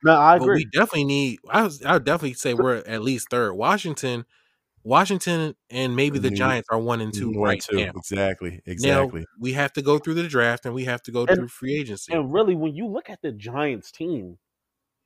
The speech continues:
Speaker 1: I don't really see a weakness outside of the O-line.
Speaker 2: Daniel
Speaker 3: Right.
Speaker 2: Jones. Daniel Jones. <laughs>
Speaker 1: No, no.
Speaker 3: <laughs>
Speaker 1: Daniel Jones,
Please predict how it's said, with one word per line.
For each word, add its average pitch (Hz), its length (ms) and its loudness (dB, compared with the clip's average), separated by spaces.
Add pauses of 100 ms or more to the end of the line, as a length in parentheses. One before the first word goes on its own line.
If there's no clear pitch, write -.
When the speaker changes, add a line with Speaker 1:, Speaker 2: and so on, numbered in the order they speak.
(540)
Speaker 1:
I 220 160 -2
don't 220 260 0
really 190 260 2
see 208 280 -4
a 165 60 4
weakness 127 720 -8 (140)
outside 147 680 -4
of 117 180 -8
the 113 80 -4
O-line. 113 500 -4 (500)
Speaker 2:
Daniel 104 200 -2
Speaker 3:
Right. 98 160 2
Speaker 2:
Jones. - 140 -10 (240)
Daniel 104 220 -12
Jones. 87 340 -18 (160)
<laughs> - 180 -6
Speaker 1:
No, 180 380 8
no. 190 180 6 (380)
Speaker 3:
<laughs> - 380 -14
Speaker 1:
Daniel 233 320 6
Jones, 165 680 4